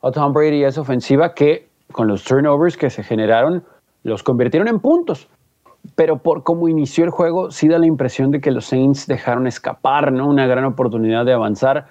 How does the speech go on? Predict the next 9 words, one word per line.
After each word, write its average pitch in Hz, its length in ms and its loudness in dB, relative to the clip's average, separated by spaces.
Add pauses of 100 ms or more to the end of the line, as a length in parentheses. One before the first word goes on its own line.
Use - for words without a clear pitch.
(220)
al 165 220 0
menos 214 480 -2
de 170 160 2
poder 147 420 2
concretar 165 960 0 (340)
y 156 180 2
representar 135 840 0
ese 165 220 0
dominio 160 680 2